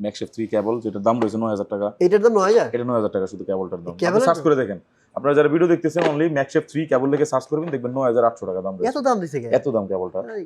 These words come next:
Speaker 1: অরিজিনালটা।
Speaker 2: এত
Speaker 1: তো এটা আরেকটা রয়েছে অ্যাডাপ্টার, অ্যাডাপ্টার দামটাও ছয় থেকে সাত হাজার টাকা।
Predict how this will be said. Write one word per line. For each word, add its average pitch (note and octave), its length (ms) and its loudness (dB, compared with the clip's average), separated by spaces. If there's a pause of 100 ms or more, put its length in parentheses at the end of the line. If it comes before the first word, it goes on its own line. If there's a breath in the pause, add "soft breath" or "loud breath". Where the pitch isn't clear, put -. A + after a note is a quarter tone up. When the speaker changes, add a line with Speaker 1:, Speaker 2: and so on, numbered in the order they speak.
(240)
Speaker 1:
অরিজিনালটা। A2 440 2
Speaker 2:
এত F3+ 60 2
Speaker 1:
তো - 220 -6
এটা E3+ 280 4
আরেকটা D3 300 4
রয়েছে D#3 380 2
অ্যাডাপ্টার, C#3+ 400 4
অ্যাডাপ্টার C#3+ 360 4
দামটাও C3+ 260 2
ছয় C3 180 0
থেকে A#2 180 -4
সাত A2+ 180 -6
হাজার G2 180 -6
টাকা। G2 200 -8